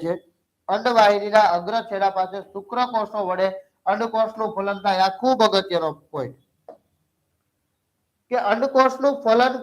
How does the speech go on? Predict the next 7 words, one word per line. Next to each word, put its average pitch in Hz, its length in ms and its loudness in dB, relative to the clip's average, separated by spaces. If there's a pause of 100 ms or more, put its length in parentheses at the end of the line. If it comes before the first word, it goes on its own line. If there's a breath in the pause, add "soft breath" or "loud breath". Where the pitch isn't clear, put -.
(220)
ક્યાં 233 380 6
થાય? 147 260 -6 (880)
તો 214 60 -2
મોટા 214 320 2
ભાગે 233 320 6 (400)
દરેક 233 320 4
વિદ્યાર્થીઓ 214 460 0